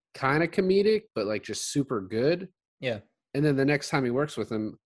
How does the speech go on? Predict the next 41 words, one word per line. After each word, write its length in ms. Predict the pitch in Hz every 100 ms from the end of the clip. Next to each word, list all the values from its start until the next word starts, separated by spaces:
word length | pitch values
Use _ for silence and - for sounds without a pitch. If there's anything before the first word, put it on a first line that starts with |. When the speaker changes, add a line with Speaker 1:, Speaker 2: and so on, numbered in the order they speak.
| - -
Speaker 1:
which 160 | 123
is 80 | 120
fucking 280 | 143 123 104
ten 240 | - 139
years 240 | 120 104 101
later, 400 | 151 135 98 90 -
but 260 | 101 98 -
the 80 | 113
next 240 | 120 -
time 100 | 127
he 80 | 110
works 200 | 135 143
with 140 | 101
him 80 | 110
is 120 | 104
The 80 | 104
Master. 500 | 117 143 - - - _ _ _ _ _ _ -
Speaker 2:
Which 220 | 143 135
is 220 | 127 - -
just 400 | - 120 - - _ _ _ _ _ _ -
amazing. 440 | 120 147 101 - _
Yeah, 260 | 123 123 117
Speaker 1:
Yeah, 60 |
Speaker 2:
it's 80 | 120
Speaker 1:
probably 240 | 135 156 165
one 160 | 131
of 60 | 107
his, 200 | 101 - _
like, 280 | - 104 92
one 100 | 104
of 80 | 95
my 80 | 95
favorite 240 | - 90
roles 240 | 80 82 -
of 100 | -
his. 360 | - - - - _ _ _ _ _ _ -
It's 60 |
also 220 | 214 240
Speaker 2:
Uh. 60 | 123
Speaker 1:
funny 280 | 151 131 - - - -
that 320 | 123 117